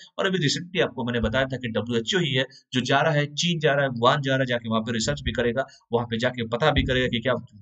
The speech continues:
वुहान शहर से ही कोरोना महामारी फैली थी कि, कि क्या कोई और रीजन था।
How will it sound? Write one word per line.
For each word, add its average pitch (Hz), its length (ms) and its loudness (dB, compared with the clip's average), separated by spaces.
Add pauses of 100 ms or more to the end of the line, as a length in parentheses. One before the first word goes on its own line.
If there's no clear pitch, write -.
(340)
वुहान 127 260 4
शहर 139 300 -2
से 143 160 -4
ही 143 60 -2
कोरोना 123 260 -2
महामारी 113 300 0
फैली 113 280 -2
थी 202 200 -2
कि, - 300 -10
कि 131 160 -6
क्या 120 180 6
कोई 107 220 -2
और 104 160 2
रीजन 90 240 -4
था। - 160 -16